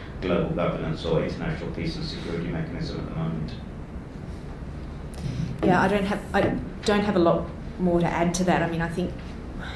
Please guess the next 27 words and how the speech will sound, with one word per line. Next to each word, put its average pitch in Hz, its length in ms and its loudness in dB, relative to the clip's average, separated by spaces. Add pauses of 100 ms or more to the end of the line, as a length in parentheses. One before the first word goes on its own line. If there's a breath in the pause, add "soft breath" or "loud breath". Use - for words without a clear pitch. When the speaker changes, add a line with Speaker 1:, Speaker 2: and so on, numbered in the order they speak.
(160 loud breath)
Speaker 2:
you 180 40 -2
know, 151 120 2
you're - 260 -2
quite - 260 2
right. 170 160 6
We're 170 100 2
seeing 160 340 2 (280 loud breath)
increased 196 500 4
polarisation 160 920 4
in 160 140 0
terms 160 420 0
of, 156 360 2 (480 loud breath)
um, 151 560 2 (800)
you 180 60 -2
know, 160 120 -2 (880)
individual 180 520 6
political 165 600 2 (180)
leanings, 175 720 4 (180)
if - 60 -8
that 156 140 -2
makes - 200 -2
sense. - 360 -2
I - 60 -2
mean, 160 160 2
we've, 160 180 0
we've - 160 -6
got - 240 0